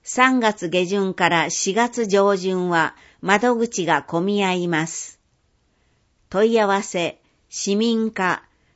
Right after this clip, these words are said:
電話七四零の一一六五。三月下旬から四月上旬は、入学や就職、転勤などに伴う引っ越しの手続きで窓口が大変混み合います。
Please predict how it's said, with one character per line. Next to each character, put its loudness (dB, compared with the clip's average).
電 2
話 2
七 0
四 2
零 2
の -2
一 -2
一 -4
六 -2
五。 0
三 2
月 0
下 2
旬 -2
か 2
ら 2
四 -6
月 0
上 4
旬 -2
は、 0
入 2
学 -2
や 4
就 0
職、 -2
転 0
勤 2
な 2
ど 2
に -2
伴 0
う -2
引 -8
っ -20
越 2
し -4
の 2
手 0
続 -2
き -6
で -2
窓 0
口 -6
が -2
大 0
変 -2
混 -4
み -2
合 0
い -2
ま -2
す。 -10